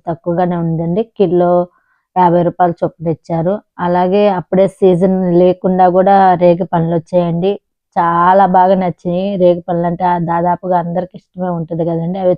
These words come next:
చూడంగానే తీసుకోవాలనిపించింది. ఇవైతే పావు కిలో ఇప్పుడు యాభై రూపాయలు దాకా ఉన్నాయండి. సంక్రాంతికి అప్పటికైతే కాస్త రేటు తక్కువ ఉండొచ్చు,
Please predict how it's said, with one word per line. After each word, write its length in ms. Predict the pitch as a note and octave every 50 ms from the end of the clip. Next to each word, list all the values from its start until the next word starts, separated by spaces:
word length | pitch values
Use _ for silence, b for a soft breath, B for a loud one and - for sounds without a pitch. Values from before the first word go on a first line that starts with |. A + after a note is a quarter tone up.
| - -
చూడంగానే 520 | F3+ F3+ F#3 F#3+ F#3 F#3+ F#3+ F#3 F#3+ G3+ G3 _ _ _ _ _ _ _ _ -
తీసుకోవాలనిపించింది. 1160 | A3+ G#3+ - - - - F#3 F3 E3+ E3 E3 E3 E3 D#3+ F#3 - - _ - F3 F3 F#3 G#3
ఇవైతే 560 | A#3 A#3 - G3 F#3+ F#3 F3+ F#3 F#3+ F#3 - G3+ - -
పావు 240 | G3 F#3 F#3 F#3 F3
కిలో 240 | - G#3+ F#3+ G3
ఇప్పుడు 300 | F#3+ F3+ E3 - - F3
యాభై 320 | F3 E3+ E3+ E3+ E3 E3+ E3+
రూపాయలు 340 | F3 E3+ - F3+ F#3 F3+ E3+ E3+
దాకా 160 | E3+ E3 - - D#3+
ఉన్నాయండి. 440 | D#3+ E3 D#3+ E3 D#3+ D#3+ F3 G3+ A3 - _ _ _ _ _ _ _ - G#3+
సంక్రాంతికి 640 | F#3 F3+ F3+ F#3 F#3+ G3 F#3+ F#3 E3+ F#3+ F3 -
అప్పటికైతే 580 | F#3 D#3+ - F#3+ F3+ F3 E3+ - F3+ E3+ F3 G#3+
కాస్త 380 | G3+ - F#3+ F3 - - F#3 E3+
రేటు 220 | F3+ F3 D#3+ - F#3 - -
తక్కువ 360 | E3+ D#3 - _ - F3+ F3
ఉండొచ్చు, 500 | F3 E3+ E3+ D#3+ - - F#3+ G3 A3